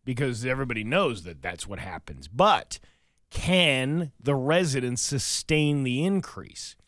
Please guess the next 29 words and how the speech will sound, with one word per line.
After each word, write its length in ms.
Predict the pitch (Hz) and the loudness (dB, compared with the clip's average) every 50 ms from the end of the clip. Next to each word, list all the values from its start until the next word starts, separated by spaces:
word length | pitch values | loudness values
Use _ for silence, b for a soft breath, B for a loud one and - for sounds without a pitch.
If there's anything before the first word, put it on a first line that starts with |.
| _ _ - | _ _ -8
If 160 | 147 127 127 | -6 -2 0
you 80 | 147 | -2
don't 340 | 139 131 - 190 208 220 220 | 0 2 2 2 4 4 2
have 220 | 202 202 196 180 185 | 2 2 2 2 2
enough, 280 | 180 180 170 - - - | 0 0 0 -2 -6 -8
if 140 | - 147 135 | -6 -4 0
you 80 | 147 147 | 0 2
have 320 | 160 190 196 202 180 151 - | 2 2 2 0 0 -4 -6
too 160 | - 226 226 | -2 0 2
many 200 | 226 220 202 180 | 2 4 4 2
residents 640 | 165 165 175 202 226 226 185 160 147 135 135 127 - | 2 4 4 4 4 4 2 0 -2 -2 -4 -4 -2
that 100 | 143 139 | 0 2
are 180 | 139 139 131 123 | 2 2 0 0
still 380 | - - - - 202 196 196 160 113 | -4 -8 -2 0 2 2 2 2 2
are, 300 | 135 147 143 135 131 - b b b b b b b b b b b b - | 2 2 2 2 0 -2 b b b b b b b b b b b b 0
have 240 | - 202 220 202 | 2 4 4 4
it 60 | 208 170 | 4 0
hard 320 | 139 151 180 196 190 170 | 2 2 4 4 4 4
to 100 | 151 160 | 2 0
reach 360 | 143 135 151 185 196 - - - | 0 2 2 0 0 0 -2 -2
the 100 | 165 147 | -2 -4
threshold 640 | - - 147 175 175 160 - - 175 156 151 147 | -2 0 0 2 2 2 2 2 2 2 4 2
as 160 | 139 131 123 123 | 2 0 0 0
it 80 | 131 | 2
is 220 | 165 214 233 196 135 | 2 2 2 2 0
to 100 | 151 135 | -2 2
pay 220 | - 117 117 104 | 2 2 2 2
the 120 | 87 95 | -6 -6
taxes, 560 | 90 - - 113 98 92 - - 127 127 120 | -8 -6 -6 -4 -6 -6 -4 -2 -2 -2 -2